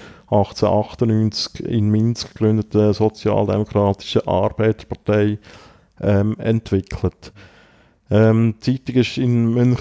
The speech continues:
gedruckt worden, mit Hilfe von deutschen Sozialisten. Und, äh, über, äh, abenteuerlichste Weg nach Russland gebracht worden. Also, also per Schiff irgendwie im Schwarzen Meer haben sie eigentlich mal ein paar Kisten irgendwie anspülen und so. Und, äh,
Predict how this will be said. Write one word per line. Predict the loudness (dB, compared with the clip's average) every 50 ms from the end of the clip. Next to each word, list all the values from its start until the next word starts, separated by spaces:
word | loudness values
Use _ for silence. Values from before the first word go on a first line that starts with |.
| -2 -4
gedruckt | -2 -2 -2 -2 -4 -10 -4 -2
worden, | 0 0 0 0 0 -2 -2 -2 0
mit | -2 -4 0 2
Hilfe | 2 4 4 2
von | -2 -4 -4 -2 0 2 2 0 0 -2 -6 _ -6
deutschen | -6 -6 -6 -8 -2 0 2 2 2 0 -2
Sozialisten. | -4 -6 -6 -4 -2 0 0 0 0 -2 -4 -6 -4 -4 -4 -4 -6 -14 _ _ -20 _ -20 -20 -20 -20 _ -2
Und, | -2 -2 -2 -4 _ 2
äh, | 2 4 4 2
über, | 0 0 -2 -2 0 0 0
äh, | 0 0 0 0 -2 -2 -2 -2
abenteuerlichste | -2 -2 -2 -2 -4 -6 -4 -4 -2 -2 -2 -6 -4 -4 0 2
Weg | 2 2 2 2 0
nach | -2 -2 -2
Russland | -4 -6 -4 -2 0 0 0 0 0
gebracht | 0 2 2 0 -2 -2 -4
worden. | -4 -2 0 0 0 0
Also, | 0 2 0 0 0
also | 0 -2 -4 -6
per | -2 -2 -2 -2
Schiff | 0 -2 -2 -2 -4 -4 -2
irgendwie | -2 0 0 0 0
im | -2
Schwarzen | 0 2 2 2 0 -2 -4 -2 0 2
Meer | 2 2
haben | 2 0
sie | 0 0 0
eigentlich | 0 0 -2 0
mal | 0 2 2 0
ein | 0 -2
paar | -4 -4 -2
Kisten | 0 -2 -2 -2 -4 -2 0 0
irgendwie | 2 0 2 2 2
anspülen | 2 2 2 2 2 0 -2 -4 -6 -6 -2 -2 0 0 -2
und | -2 -4 -4 -4
so. | -4
Und, | -4 -4 -4 -4 -6 -8 -8 -8
äh, | -8 -8